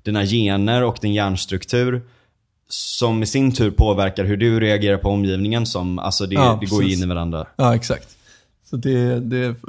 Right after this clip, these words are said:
Speaker 2: farligt att hamna i så här enkla förklaringsmodeller. Man måste förstå att det är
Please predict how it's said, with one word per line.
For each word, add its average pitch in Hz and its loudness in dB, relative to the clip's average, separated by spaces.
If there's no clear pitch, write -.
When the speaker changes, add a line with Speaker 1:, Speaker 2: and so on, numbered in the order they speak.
Speaker 2:
farligt 131 0
att 123 0
hamna 120 2
i 123 -2
så - -6
här 131 -2
enkla 120 0
förklaringsmodeller. 127 -2
Man 123 0
måste 123 -4
förstå 135 0
att - -6
det 135 -2
är 139 -2